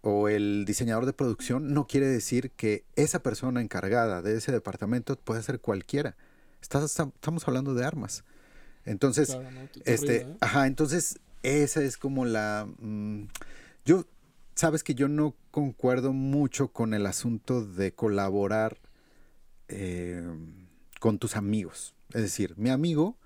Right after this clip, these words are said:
Speaker 1: estudió medios audiovisuales. Ah, ven, tú me sirves. ¿Por qué?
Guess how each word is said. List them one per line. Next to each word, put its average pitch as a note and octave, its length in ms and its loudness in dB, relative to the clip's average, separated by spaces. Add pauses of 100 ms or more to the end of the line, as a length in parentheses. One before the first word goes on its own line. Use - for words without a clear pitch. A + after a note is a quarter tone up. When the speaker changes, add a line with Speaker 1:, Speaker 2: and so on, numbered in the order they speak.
(300)
Speaker 1:
estudió A#2 420 4
medios A#2+ 360 2
audiovisuales. G2+ 720 0 (140)
Ah, D#3 240 6 (100)
ven, B2 300 0 (180)
tú C#3 100 0
me C#3 100 0
sirves. A2+ 440 -2 (760)
¿Por A#2 180 4
qué? A3+ 180 -4